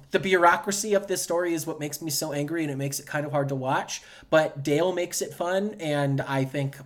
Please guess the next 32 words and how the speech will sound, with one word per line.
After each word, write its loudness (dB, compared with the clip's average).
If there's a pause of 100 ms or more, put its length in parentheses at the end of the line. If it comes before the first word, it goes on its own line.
(140)
Bobby 2
get, -6
getting -2 (220)
his 4
smart 4
moment 2
is -2
very 0
cute. 0
And 2
I 2
think -6 (320)
it, 0
there's 4
a 2
bonding 2
moment 0
between -6
him -4
and -4
Hank -4
when -4
Hank -6
realizes 0
that -2
he -6
gave 0
up 0
his -6
front -4
door -2
privileges -4